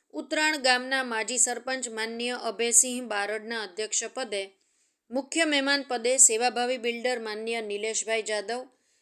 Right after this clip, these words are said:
બૌદ્ધ સમાજ અગ્રણી ગુજરાત લઘુમતી બોર્ડના માજી સદસ્ય માનનીય આપ્પા સાહેબ, કાશીનાથ સિરસાઠ, ભારતીય બૌદ્ધ સમાજ વિકાસ પરિષદના અગ્રણી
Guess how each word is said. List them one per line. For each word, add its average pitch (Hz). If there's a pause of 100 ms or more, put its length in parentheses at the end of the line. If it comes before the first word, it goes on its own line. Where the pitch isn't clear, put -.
(120)
બૌદ્ધ 277
સમાજ 269
અગ્રણી 262
ગુજરાત 240 (140)
લઘુમતી 240
બોર્ડના 220
માજી 220
સદસ્ય 226
માનનીય 220
આપ્પા -
સાહેબ, 226 (520)
કાશીનાથ 277
સિરસાઠ, 269
ભારતીય 220
બૌદ્ધ 254
સમાજ 240
વિકાસ 240
પરિષદના 233
અગ્રણી 240